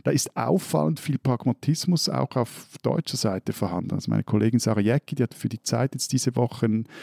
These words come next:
Text über diesen Standortentscheid geschrieben, der erscheint im Wissen-Ressort und darin kommt auch eine Atommüllgegnerin aus Hohentengen vor, die heißt Rosi Dreyer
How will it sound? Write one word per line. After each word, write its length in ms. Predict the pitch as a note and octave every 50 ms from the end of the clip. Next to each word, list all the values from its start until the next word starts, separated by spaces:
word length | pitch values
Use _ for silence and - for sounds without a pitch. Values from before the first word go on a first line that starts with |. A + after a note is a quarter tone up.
| - - - - -
Text 380 | C3 D3+ F3 - - - -
über 180 | G3+ F3 C#3+ D3
diesen 360 | D3+ D3 D#3 D3+ D3+ D#3 D3
Standortentscheid 920 | - - - D3+ C#3 C#3+ C#3+ C#3+ - - D3 C3+ - - C#3+ C3+ C3 -
geschrieben, 720 | - - - C3+ C3+ C3+ C#3 - D3 C#3 C#3 C3 B2+ C3 - -
der 120 | - G#2+
erscheint 540 | A2 G#2 G#2 A2 G2+ G2 - G2+ G2+ - -
im 120 | G2+ G2
Wissen-Ressort 800 | B2 E3 - - - E3 - E3 D3+ - - - C3+ B2+ C#3 -
und 180 | - G#2+ - - - - - - - - _ -
darin 300 | - C#3 C3+ E3 D3 -
kommt 240 | - D3+ C#3+ - C#3
auch 160 | C3 B2 -
eine 220 | B2+ B2 A#2+ A#2+ - _
Atommüllgegnerin 1080 | - A#2+ - - B2+ A#2+ B2+ B2+ C3 A#2+ A#2 - A2+ A2+ A#2+ - B2+ B2 A2 A#2 A#2 -
aus 300 | - A2 A2+ - - -
Hohentengen 560 | G#2+ A2 A2+ - - C3 C3 B2+ B2+ A#2 G#2
vor, 300 | - - G#2 G2 F#2+ F#2+
die 140 | - - F#2
heißt 300 | G2+ G#2+ - - - A2
Rosi 360 | F2+ G2+ A2 A2+ A#2+ - A2
Dreyer 520 | - G#2+ G2 F#2+ G2+ C3+ E3 F3+ F3+ G3+